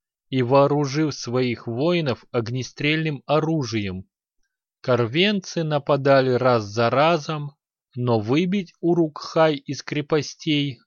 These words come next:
так и не смогли. Мастера-ремесленники древнего народа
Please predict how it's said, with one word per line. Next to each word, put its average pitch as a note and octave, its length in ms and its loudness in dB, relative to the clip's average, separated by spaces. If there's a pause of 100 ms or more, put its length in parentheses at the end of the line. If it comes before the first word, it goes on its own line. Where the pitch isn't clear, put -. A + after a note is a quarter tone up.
(120)
так D#3+ 300 0
и D#3 60 -2
не C#3 140 -4
смогли. G#2 760 -4 (760)
Мастера-ремесленники E3 1600 0
древнего D#3 580 -2
народа D3+ 680 -2